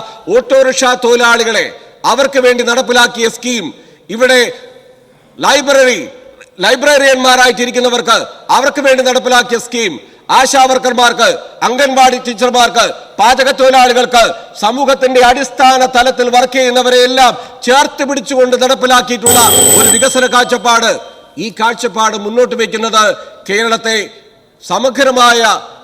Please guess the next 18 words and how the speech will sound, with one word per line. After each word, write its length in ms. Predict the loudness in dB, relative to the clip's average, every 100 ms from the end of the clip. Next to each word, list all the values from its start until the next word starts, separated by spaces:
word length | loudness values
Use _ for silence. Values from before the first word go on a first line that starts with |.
| -6
ആധുനിക 500 | -2 -2 -2 -2 -2
വികസന 400 | -4 -6 -6 -8
കാഴ്ചപ്പാടിലേക്ക് 800 | -4 -4 -4 -2 -2 -2 -6 -8
മുന്നോട്ട് 300 | -8 -6 -6
കൊണ്ടുപോകാനാണ്. 720 | -8 -6 0 0 0 -2 -4 -14 -20 -20 _
അതിനെ 260 | -4 -4 -4
നേരിടാൻ 600 | -4 -2 -2 0 -2 -2 -10 -20 -12
പ്രതിപക്ഷത്തിന് 540 | -8 -8 -10 -10 -8 -4
കഴിയുന്നില്ല, 580 | -2 -2 -2 -4 -4 -6 -20 _ _ -4
അതിനെ, 380 | -2 -2 -4 -6 -6
അതിനെ 220 | -6 -2
അഭിമുഖീകരിക്കാൻ 760 | -2 -2 -2 0 -2 0 -2 -2 -10 -20 -14
പ്രതിപക്ഷത്തിന് 520 | -10 -8 -8 -8 -6
കഴിയുന്നില്ല. 640 | -4 -2 -2 -2 -2 -4 -6 -20 -16 -8
ക്രിയാത്മകമായ 760 | 0 0 0 -6 -4 0 0 0
പ്രതിപക്ഷം 480 | -4 -4 -4 -4 -6 -6 -10
എന്ന് 120 | -8 -6
പറഞ്ഞവര് 400 | -4 -4 2